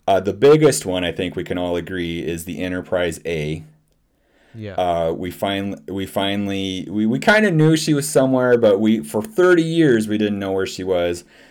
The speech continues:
Speaker 1: So the Enterprise A is at the Fleet Museum. This is a brand new C G I model. Uh,
Speaker 2: Mm-hmm.
Speaker 1: she, she is rendered at the top end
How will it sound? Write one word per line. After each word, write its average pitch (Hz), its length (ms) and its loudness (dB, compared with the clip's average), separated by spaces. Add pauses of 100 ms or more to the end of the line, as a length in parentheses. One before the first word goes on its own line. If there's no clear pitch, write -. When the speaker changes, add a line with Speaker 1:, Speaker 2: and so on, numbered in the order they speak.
(180)
Speaker 1:
So 101 300 4
the 104 120 0
Enterprise 120 520 2
A 98 280 2
is 87 180 -4
at 90 120 0
the - 60 -12
Fleet 90 240 -6
Museum. 90 540 -6
This 110 240 -2
is 135 100 -2
a 120 60 6
brand 104 480 -2
new 98 200 -4
C 95 280 -8
G 87 180 -6
I 85 140 2
model. 90 560 -2 (720)
Uh, 95 320 2
Speaker 2:
Mm-hmm. - 100 -8
Speaker 1:
she, 104 540 -4
she 110 260 0
is 95 160 0
rendered 104 560 0
at 87 240 -4
the 82 80 -12
top 95 460 -2
end 95 440 -6